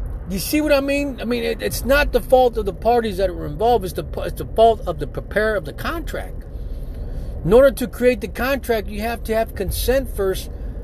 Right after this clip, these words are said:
You have to have a federal court order to illegally eavesdrop or wiretap anybody's life.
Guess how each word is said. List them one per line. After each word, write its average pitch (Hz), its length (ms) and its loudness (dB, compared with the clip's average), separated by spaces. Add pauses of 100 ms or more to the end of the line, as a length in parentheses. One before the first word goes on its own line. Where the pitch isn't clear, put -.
(500)
You 190 180 0
have 247 300 4
to 226 140 2
have 220 360 2
a 180 140 0
federal 214 420 0
court 247 340 4
order 202 280 0
to 202 200 -4
illegally 214 540 -2
eavesdrop 220 560 0
or 214 80 2
wiretap 233 680 0
anybody's 285 520 2
life. 110 360 -4